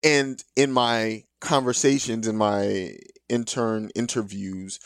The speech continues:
I talked about this project I was working on. So really, I felt like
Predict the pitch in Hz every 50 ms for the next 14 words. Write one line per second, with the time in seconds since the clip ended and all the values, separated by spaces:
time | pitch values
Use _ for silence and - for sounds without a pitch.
0 | - - - - - _ _ - 107 113 117 - - - 135 123 - - 117 101
1 | 107 107 107 - - 98 - - - - 120 117 107 98 95 - - 92 92 92
2 | 92 92 101 101 120 131 131 - - 92 - 50 50 - - - - - - 123
3 | 107 101 101 98 95 92 92 90 _ - - - _ _ _ _ - - 113 123
4 | 156 175 170 143 123 117 113 107 104 107 107 - - - 120 113 110 104 - 90
5 | 101 101 101 98 98 _ -